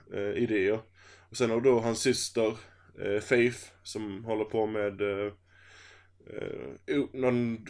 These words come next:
drog, som verkar något opiumliknande, mind control drog som hon,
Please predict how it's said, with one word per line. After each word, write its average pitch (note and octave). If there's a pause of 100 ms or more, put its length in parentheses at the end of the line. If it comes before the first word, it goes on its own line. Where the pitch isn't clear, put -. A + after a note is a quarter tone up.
drog, A#2 (580)
som A#2+
verkar A#2
något A2+
opiumliknande, A2 (100)
mind A#2
control A2+
drog A2
som A2+
hon, G#2+